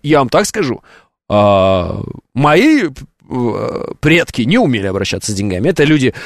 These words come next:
э, творческие, это люди рабочие, это люди, э, честные. Они вот, деньги для них — это всегда что-то второе. Главная идея и так далее. Так, так, такие у меня и родители, и дедушки, бабушки.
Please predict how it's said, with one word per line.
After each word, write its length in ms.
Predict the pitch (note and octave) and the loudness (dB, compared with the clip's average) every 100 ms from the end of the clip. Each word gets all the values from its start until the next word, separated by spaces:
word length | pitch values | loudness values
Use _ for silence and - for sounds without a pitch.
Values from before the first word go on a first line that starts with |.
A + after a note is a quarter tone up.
| - - | -16 -12
э, 260 | - A2+ G#2 | 0 2 2
творческие, 920 | - F3+ B3+ A#3 - F3+ - F3+ E3+ D#3 - - - | 2 2 4 2 -2 -6 -4 0 0 0 -8 -20 -6
это 220 | C3+ C#3+ | -2 0
люди 240 | D3 C#3+ B2+ | 2 4 4
рабочие, 840 | B2 C3+ G#3 A3 F#3 F#3+ F3+ E3 - - | 2 2 4 2 0 -2 -2 -2 -6 -4
это 220 | C3 C#3 | 0 2
люди, 600 | C#3 C#3+ B2 C3+ C3 A#2+ | 4 4 4 4 4 2
э, 180 | G#2+ A#2 | 2 0
честные. 680 | - G#3+ G3 E3 D#3+ D3 | 2 2 2 0 0 0
Они 260 | B2+ B3 A3 | 0 0 0
вот, 180 | C#3 B2 | 0 0
деньги 440 | C#3+ C#3 C4 G#3 | -2 0 0 2
для 180 | D3+ D3 | 2 2
них — 160 | F#3 D3+ | 0 -2
это 160 | C3 | -2
всегда 400 | A2+ A#2+ B2+ A#2+ | -2 0 2 2
что-то 260 | - C#3 A#2 | 2 -2 -4
второе. 460 | - C3+ A#2 E2+ - _ | 0 2 2 -2 -8 _
Главная 440 | - D3+ C3+ A2 G#2 | 0 2 2 0 -2
идея 480 | D3 G#3+ B3+ A3 D#3+ | -2 0 2 4 2
и 80 | B2 | 2
так 180 | D3 C3+ | 0 2
далее. 220 | C#3 F2 | 0 2
Так, 160 | E3+ | -2
так, 180 | - F#3 | -2 -2
такие 320 | G3 - C4 | -2 0 2
у 80 | G3+ | 4
меня 340 | D3+ D3+ D3 B2 - - | 2 2 0 -2 -8 -4
и 120 | C3 | 2
родители, 720 | C#3+ D#3 B3+ A3+ A3 G#3 G3 E3 | 2 4 2 2 2 2 2 0
и 480 | D3 C#3+ C3+ B2+ A2 | 0 4 4 4 2
дедушки, 380 | D#3 D3 - | 0 0 -2
бабушки. 580 | C3+ G#3 G#3+ F#3 - F3+ | 0 2 2 -2 -4 -4